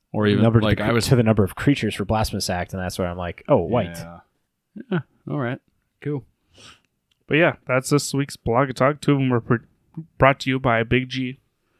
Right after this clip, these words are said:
Speaker 1: Yeah,
Speaker 3: because
Speaker 1: yeah.
Speaker 3: I was on the road for seven hours today.
Speaker 1: <laughs> Hey, just trying to help out here, man.
Speaker 3: It's a long fucking drive.
Speaker 1: I'm sorry to hear you
Speaker 3: I
Speaker 1: had
Speaker 3: went
Speaker 1: a
Speaker 3: to
Speaker 1: long
Speaker 3: Canada and back.
Speaker 1: Oof. Did you get me anything good?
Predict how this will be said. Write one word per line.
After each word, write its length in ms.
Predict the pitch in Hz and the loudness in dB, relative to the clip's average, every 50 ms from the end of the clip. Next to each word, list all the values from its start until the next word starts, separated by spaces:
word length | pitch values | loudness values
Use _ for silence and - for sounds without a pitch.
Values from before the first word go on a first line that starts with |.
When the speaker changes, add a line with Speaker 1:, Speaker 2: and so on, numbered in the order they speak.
| _ _ _ _ - | _ _ _ _ -8
Speaker 1:
Yeah, 140 | 90 90 | -2 2
Speaker 3:
because 260 | 87 127 - - 127 113 | 2 4 6 6 6 6
Speaker 1:
yeah. 80 | 120 | 6
Speaker 3:
I 20 | 120 | 6
was 120 | 127 123 123 | 6 4 2
on 80 | 127 123 | 0 -2
the 60 | 113 | 0
road 200 | 117 123 135 135 | 0 0 0 -2
for 100 | - 120 | -4 -8
seven 260 | 113 - 123 117 113 110 | -6 -4 -2 -2 -2 -2
hours 320 | 110 113 113 110 - - | -2 -2 -2 -2 -2 -2
today. 220 | - - 120 131 - _ | -2 -2 -2 -2 -4 _
Speaker 1:
<laughs> 40 | _ _ _ _ _ _ _ _ _ _ _ | _ _ _ _ _ _ _ _ _ _ _
Hey, 140 | - 104 98 | -2 0 0
just 220 | 87 82 - - | 0 -2 -2 -2
trying 160 | - 107 98 95 | 0 0 2 2
to 40 | 90 | 2
help 200 | 104 104 95 - | 2 2 2 0
out 180 | 95 90 82 | 0 0 0
here, 140 | 80 87 82 | -2 -2 -2
man. 240 | 80 80 80 85 82 - _ _ _ _ _ | -2 -2 -4 -4 -6 -10 _ _ _ _ _
Speaker 3:
It's 120 | _ - - | _ -8 -6
a 20 | 131 | -6
long 200 | 120 120 117 120 | -6 -6 -8 -8
fucking 260 | 113 123 113 - 117 | -8 -8 -8 -8 -10
drive. 420 | - 113 110 110 110 104 95 - - - - - - - - - | -10 -10 -10 -10 -10 -10 -12 -12 -14 -16 -20 -20 -20 -20 -16 -8
Speaker 1:
I'm 180 | - 82 85 82 | -6 -4 -4 -4
sorry 260 | - 82 76 73 71 | -4 -4 -4 -4 -6
to 40 | 71 | -6
hear 120 | 78 80 80 | -6 -4 -4
you 120 | 82 82 | -2 -2
Speaker 3:
I 40 | 85 | 0
Speaker 1:
had 80 | 139 | 0
Speaker 3:
went 160 | 139 139 85 131 | 2 2 2 0
Speaker 1:
a 20 | |
Speaker 3:
to 40 | 131 | 2
Speaker 1:
long 60 | - 135 | 4 4
Speaker 3:
Canada 240 | 131 127 127 127 120 | 4 4 4 2 0
and 80 | 117 113 | -2 -2
back. 380 | 120 113 113 110 - - - _ _ _ _ _ - | -4 -6 -8 -10 -14 -18 -20 _ _ _ _ _ -10
Speaker 1:
Oof. 280 | 90 90 85 - - - _ _ _ _ _ | -10 -10 -10 -12 -16 -20 _ _ _ _ _
Did 80 | - | -12
you 60 | 98 | -8
get 80 | 98 87 | -8 -6
me 120 | 87 90 | -4 -4
anything 280 | 92 95 85 92 92 92 | -2 -2 -4 -4 -6 -6
good? 180 | 90 101 107 | -6 -6 -6